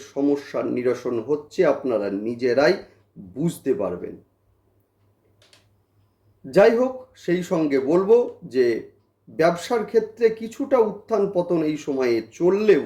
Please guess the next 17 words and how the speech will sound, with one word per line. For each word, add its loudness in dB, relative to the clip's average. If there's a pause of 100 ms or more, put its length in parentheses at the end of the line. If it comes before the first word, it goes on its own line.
(640)
ভারী -4 (180)
দ্রব্যের 2 (140)
ব্যবসা, -2 (160)
পরিবহনমূলক 0 (600)
গাড়ির 2
ব্যবসা, -2 (460)
লোহাজাত -2
দ্রব্যের 0
ব্যবসা, 0
খাদ্যদ্রব্যের -2
ব্যবসা, -2 (400)
মিষ্টি -2 (140)
ও 2 (380)
দুগ্ধ -8 (220)
জাতীয় 0 (120)
দ্রব্যের -4 (160)
ব্যবসার -4